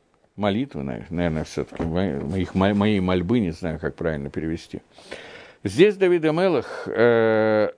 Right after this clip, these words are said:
говорит, как бы касается того времени, когда был сказан этот псалом, поскольку он увидел, что сила его молитвы привела к тому, что произошло разрушение внутри его врагов, внешних и внутренних,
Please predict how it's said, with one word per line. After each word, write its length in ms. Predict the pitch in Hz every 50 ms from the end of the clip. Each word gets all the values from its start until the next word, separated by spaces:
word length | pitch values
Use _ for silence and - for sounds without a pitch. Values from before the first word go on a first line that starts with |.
| _ _ _ -
говорит, 480 | 104 101 117 127 147 165 180 170 - - - - - - _ _ _ _ _ _
как 180 | - 139 123 110
бы 120 | 117 110
касается 640 | - - 120 - - 170 165 156 151 - - -
того 220 | _ 120 120 117 107
времени, 400 | 107 127 147 143 143 139 127 110
когда 300 | - 110 104 104 101 107
был 140 | 107 110 101
сказан 420 | - - - 131 113 101 107 101
этот 200 | 95 90 95 -
псалом, 480 | - - - 95 95 92 98 110 123 - _ _ _ _ - - - - - _ _
поскольку 580 | - 127 120 - - - 202 185 170 - 156 147
он 220 | 135 127 127 - -
увидел, 600 | 156 139 127 151 165 139 - 90 71 64 - - _ _ _ _ _ _ _ _ _ - _ _ _ _ _ _ _ _ _ _ _ _ _ _ _ _ _ _ _ _ _ _ _ _ _ _
что 360 | _ - - - - 147 - -
сила 420 | - - - - - 196 220 208 196
его 300 | 175 160 160 147 151 147
молитвы 520 | 147 147 151 151 131 - - 92 85 82
привела 500 | - - 107 120 127 131 139 151 160 156
к 80 | - _
тому, 260 | - 123 127 143 143
что 420 | - - - - 113 104 98 95
произошло 580 | 90 - 107 110 107 104 110 110 - - 147 135
разрушение 720 | 120 120 98 110 117 110 104 - - 165 156 143 120 104 101
внутри 380 | 101 101 104 - - 135 127
его 280 | 113 104 107 113 117 107
врагов, 420 | 98 101 98 98 98 98 110 110 - -
внешних 560 | - 92 95 113 113 110 - - 101 95 - 98
и 20 |
внутренних, 680 | 90 92 98 95 90 - 107 110 117 117 117 - -